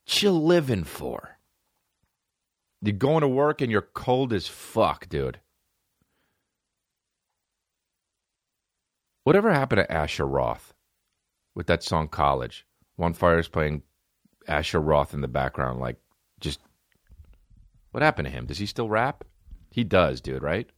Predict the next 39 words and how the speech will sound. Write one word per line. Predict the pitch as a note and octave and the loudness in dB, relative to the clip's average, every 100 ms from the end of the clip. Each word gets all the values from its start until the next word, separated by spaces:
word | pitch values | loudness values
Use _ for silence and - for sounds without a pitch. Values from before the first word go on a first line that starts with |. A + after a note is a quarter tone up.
| _ _ _ _ _ - | _ _ _ _ _ -4
He | A2 | 0
probably | C#3+ A#2+ | 4 6
has | G2 F2 | 6 4
a | D#2+ | 0
fucking, | E2+ E2 D#2+ | -2 -2 -2
he | F#2+ | -2
probably | A2 F#2+ - | 2 2 0
owns, | D#2+ D#2+ | -2 0
like, | D#2+ D#2+ | 0 2
a, | D2+ - _ _ _ - | 0 -2 _ _ _ -4
a, | D#2 A1 G1+ | -2 -2 -2
a | B1 | -6
chain | - E2 D2 | -4 -2 -2
of | - | -2
print | - D2+ - | 0 0 0
shops | C#2 B1+ - | 0 0 -2
or | A#1+ | -6
something. | - B1 C2 A1 - - - - - - - | -4 -4 -4 -8 -12 -20 -20 -20 -20 -20 -16
How | - D#3 | -4 -2
weird | F3+ C3+ C3+ | 2 2 4
is | B2+ A2 | 2 0
it | F#2 | -2
when, | F#2 | 0
like, | F2+ E2+ | 0 0
a, | - | -2
a | E2+ | -4
child | - - F2 F2 | -6 2 4 2
star | - - E2+ E2+ F2 | 0 2 4 4 2
or | E2 | 0
something, | - F#2 | -4 -2
not | F#2 | 0
that | D#2+ | 0
he | C#2+ | -2
was | C2+ | -4
a | |
child | - D2 - | 0 0 2
star, | C2+ | -2
but, | C2 | -2
like, | A#1 C2+ | -2 -4